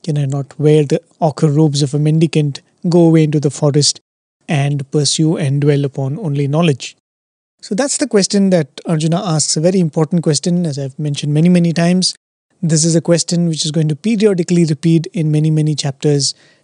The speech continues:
till the very end. Even in the eighteenth chapter, there's a verse where Arjuna repeats the same question, rephrases it in a different manner.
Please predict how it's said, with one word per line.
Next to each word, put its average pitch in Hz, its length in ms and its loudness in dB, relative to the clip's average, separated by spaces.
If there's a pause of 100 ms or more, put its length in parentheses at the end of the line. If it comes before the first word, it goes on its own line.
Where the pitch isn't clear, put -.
(200)
till 180 300 2
the 165 80 2
very 156 340 0
end. 160 300 -2
Even 165 260 -2
in 156 80 0
the 165 140 -2
eighteenth 170 380 0
chapter, 151 300 0
there's 143 240 2
a 139 280 0
verse 143 400 -2
where 139 280 -6
Arjuna 143 480 -6
repeats 180 380 -4
the 196 140 0
same 175 240 0
question, 170 440 0 (460)
rephrases 160 720 0
it 160 160 0
in 151 100 0
a 151 80 0
different 147 480 -4
manner. 143 380 -2